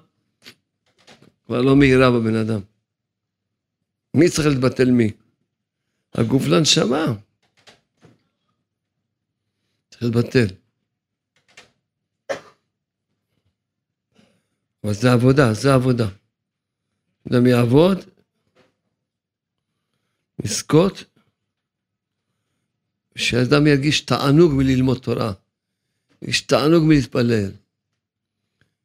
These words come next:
תפילה בשבילו זה תענוג. לשיר השם, לזמר השם,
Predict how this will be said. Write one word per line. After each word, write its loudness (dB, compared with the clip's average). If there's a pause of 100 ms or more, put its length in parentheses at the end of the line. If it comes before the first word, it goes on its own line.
(280)
תפילה 0
בשבילו -2
זה -2
תענוג. -2 (1800)
לשיר 0
השם, -4
לזמר -2
השם, -6